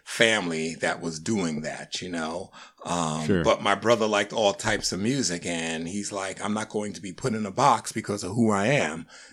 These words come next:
Speaker 1: you know,
Speaker 2: Right.
Speaker 1: or let someone put me in a box." But yeah, so I get the whole different family thing, definitely.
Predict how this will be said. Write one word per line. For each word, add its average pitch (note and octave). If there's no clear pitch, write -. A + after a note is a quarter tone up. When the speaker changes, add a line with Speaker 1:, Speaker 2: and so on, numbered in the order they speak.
Speaker 1:
you F2+
know, F#2
Speaker 2:
Right. C#2+
Speaker 1:
or F#2+
let A2
someone G#2
put D3+
me G2+
in E2
a E2
box." D2+
But D#2+
yeah, E2+
so A#2+
I D3+
get E3
the C#3
whole B2+
different A2
family E2
thing, C#2+
definitely. D2+